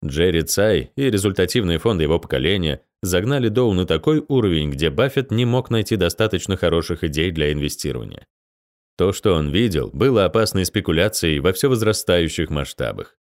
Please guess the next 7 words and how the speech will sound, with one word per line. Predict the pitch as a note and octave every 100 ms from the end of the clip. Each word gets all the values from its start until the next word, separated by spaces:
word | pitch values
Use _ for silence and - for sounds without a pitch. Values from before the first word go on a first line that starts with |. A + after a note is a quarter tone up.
| _ _ _ _ -
Стремление | - C#2 C2 B2 D3 C3+
всех | - C#3 -
инвестиционных | A#2+ G2 - D#2 G#2 A2+ F#2+ A2
менеджеров | A2+ F#2+ E2+ E2+ - -
вскочить | - G2+ F#2 A#2+ G#2+
на | E2 D2
борт | D2 A2+ -